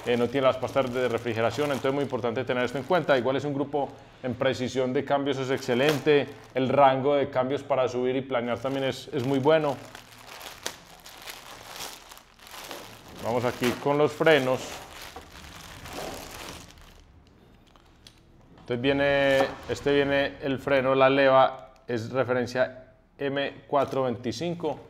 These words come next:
que es la, la referente al alivio cuando viene pues como separado y no viene integrado. Esto sería como el,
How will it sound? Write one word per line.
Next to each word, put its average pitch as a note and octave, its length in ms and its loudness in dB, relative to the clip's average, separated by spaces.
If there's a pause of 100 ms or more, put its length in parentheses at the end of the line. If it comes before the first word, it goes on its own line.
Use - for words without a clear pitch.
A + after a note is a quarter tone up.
(720)
que D3+ 220 4
es C#3+ 160 -2
la, B2 640 8
la B2+ 120 4
referente A#2 460 0
al C#3 80 6
alivio B2+ 460 2
cuando A#2 240 0
viene C3+ 360 0
pues - 200 -6
como C3+ 200 -4
separado A#2+ 460 2
y - 20 -4
no C#3 120 -2
viene C3+ 160 0
integrado. A#2+ 400 0
Esto - 180 -6
sería G#2+ 280 -2
como B2 160 -6
el, G#2 140 -4